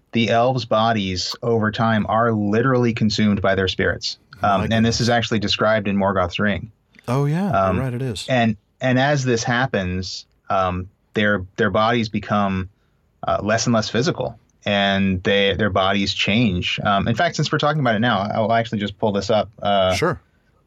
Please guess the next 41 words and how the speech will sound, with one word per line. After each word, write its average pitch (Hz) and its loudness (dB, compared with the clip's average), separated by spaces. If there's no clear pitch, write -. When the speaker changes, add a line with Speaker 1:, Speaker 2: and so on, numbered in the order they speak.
Speaker 1:
we've 110 0
got, 113 0
um, 104 0
so - -2
this 175 2
actually 208 0
comes 139 0
from, 107 2
uh, 92 0
Laws 117 2
and 113 2
Customs 113 -2
Among 101 0
the 92 0
Eldar. 92 0
Speaker 2:
Okay. - -6
Speaker 1:
Um, 98 2
so - -2
Tolkien 120 2
says, 104 0
"As 117 2
the 110 2
weight 151 2
of 175 0
the 156 2
years, 98 2
with 101 0
all 120 2
their 113 2
changes 123 2
of 98 -2
desire 104 2
and 101 -2
thought, 95 -2
gathers 110 0
upon 101 -2
the 98 -2
spirit 110 0
of 98 -2
the 98 -2
Eldar, 98 0